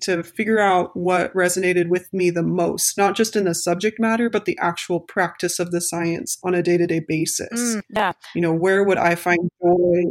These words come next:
Speaker 1: in my work?
Speaker 2: So how did you sort of, like, end up, um, turning your attention to something real world? Like,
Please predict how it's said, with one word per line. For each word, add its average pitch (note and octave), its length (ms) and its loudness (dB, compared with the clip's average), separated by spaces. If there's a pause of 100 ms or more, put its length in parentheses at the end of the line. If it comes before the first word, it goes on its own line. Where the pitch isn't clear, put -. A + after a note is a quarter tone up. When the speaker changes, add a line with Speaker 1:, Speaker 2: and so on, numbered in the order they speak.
Speaker 1:
in E3+ 100 0
my E3 140 -2
work? - 460 -6 (500)
Speaker 2:
So B3 320 6 (140)
how C4 260 4
did C#4+ 240 -6
you A3+ 380 -2
sort G3+ 240 -2
of, F3+ 100 -2
like, F3 260 0
end F#3 360 -2
up, E3 340 4 (320)
um, D3+ 720 0 (920)
turning F3+ 400 -2
your D#3+ 180 0
attention D#3+ 600 -6
to - 120 -12
something D#3 1040 -6 (640)
real E3 440 0
world? C#3 500 0 (440)
Like, C#3+ 200 -6